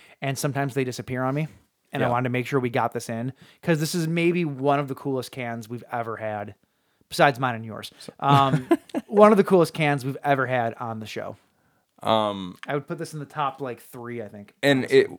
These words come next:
Speaker 2: and it looks like it. So who's the, who's the art by? It says right here, uh, art by,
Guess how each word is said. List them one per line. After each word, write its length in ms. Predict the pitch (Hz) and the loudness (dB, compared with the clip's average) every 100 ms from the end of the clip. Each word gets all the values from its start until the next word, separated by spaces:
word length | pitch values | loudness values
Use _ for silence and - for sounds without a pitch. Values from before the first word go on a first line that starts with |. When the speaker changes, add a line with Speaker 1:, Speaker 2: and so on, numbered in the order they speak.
| - | -4
Speaker 2:
and 160 | 135 131 | 0 2
it 140 | 95 | 2
looks 280 | 135 165 - | 0 0 2
like 160 | 131 | 2
it. 220 | 110 87 - | 2 -2 -2
So 180 | 113 104 | -4 -4
who's 220 | 117 107 | -4 -4
the, 120 | 107 | -6
who's 360 | - 101 117 104 | -6 -10 -8 -6
the 120 | - | -4
art 260 | 90 82 | -4 -6
by? 140 | 95 92 | -8 -10
It 120 | - | -10
says 220 | - 98 | -10 -8
right 160 | 95 90 | -8 -8
here, 300 | 104 92 - | -6 -6 -6
uh, 360 | 95 98 95 - - | -6 -2 -2 -4 2
art 300 | 110 123 - | 4 4 0
by, 840 | 104 101 101 101 101 101 98 98 | -6 -2 0 0 0 0 -2 -4